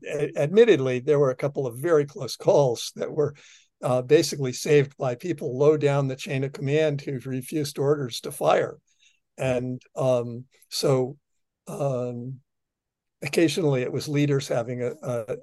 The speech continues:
a, uh, realization too. So, uh, I think that,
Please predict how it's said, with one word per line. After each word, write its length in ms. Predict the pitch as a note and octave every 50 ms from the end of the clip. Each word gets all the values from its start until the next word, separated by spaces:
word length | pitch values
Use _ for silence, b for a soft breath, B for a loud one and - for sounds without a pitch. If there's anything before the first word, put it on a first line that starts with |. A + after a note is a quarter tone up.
| - D#3+
a, 280 | C3 B2 A#2+ A#2 A#2
uh, 220 | A#2 A2+ A2+ A2 A2+ - _ _ _ _ _
realization 800 | D3+ C3+ C3+ C3 B2+ B2+ - - D3+ B2+ A#2+ - - - A#2+ A#2
too. 440 | - - F#3+ E3 C#3 A#2 G#2+ A#2 - _ b b b b b b
So, 500 | - - - F3+ D3+ B2+ C3+ C3 A#2 - _ _ _ _ _ _ -
uh, 320 | E3 C#3 C#3 C3+ C3 - - -
I 220 | D#3 D#3 F3+ A3+
think 560 | A3 - - E3+ C3 A#2+ B2+ C#3+ - - - _ _ _
that, 340 | - C3 B2+ B2 A#2+ C3+